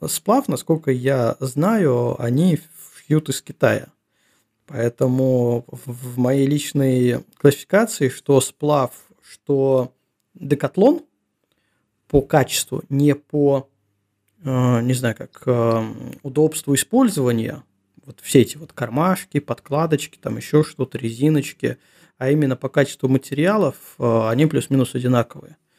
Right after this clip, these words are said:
Только декатлон это такой масс-маркет, э, деше-, более дешевый, а сплав это типа, м, ну, подороже, типа бренда. Вот, э, пишет, что с-, сплав как-то сдал позиции в последние, э, годы.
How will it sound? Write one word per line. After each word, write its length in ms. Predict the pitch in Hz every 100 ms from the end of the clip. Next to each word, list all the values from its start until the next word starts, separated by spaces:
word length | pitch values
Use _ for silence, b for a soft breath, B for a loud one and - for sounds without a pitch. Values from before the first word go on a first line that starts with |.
| _ _ -
Только 720 | 123 127 - 127 127 120 120
декатлон 520 | 120 131 123 143 131 123
это 180 | 120
такой 360 | 120 123 - 120
масс-маркет, 840 | 113 117 - - 180 202 - - _ _ _ _ _ _ _
э, 220 | - 120 117
деше-, 320 | 127 - 139
более 360 | 131 131 117 113
дешевый, 520 | 117 - 117 107 110
а 60 | 107
сплав 440 | - 151 170 -
это 200 | 123 127
типа, 680 | - 131 - 120 117 110 104 _ _ _ _ _ _ _ _ _
м, 500 | 127 117 113 107 107 107 110
ну, 120 | 160
подороже, 500 | 185 120 107 107 127
типа 240 | - - 131
бренда. 400 | 117 107 104 - _ _ _ _ _ _ _ _ _ _ -
Вот, 120 | 123 _ -
э, 120 | 120
пишет, 240 | - 117
что 140 | - 127
с-, 160 | - -
сплав 360 | - - 135 -
как-то 360 | 135 - - 113
сдал 260 | 120 117
позиции 480 | - 117 208 277 220
в 100 | 190
последние, 800 | 170 - 170 160 151 151 151 147
э, 560 | 143 143 139 139 135 135
годы. 640 | 135 131 127 120 120 117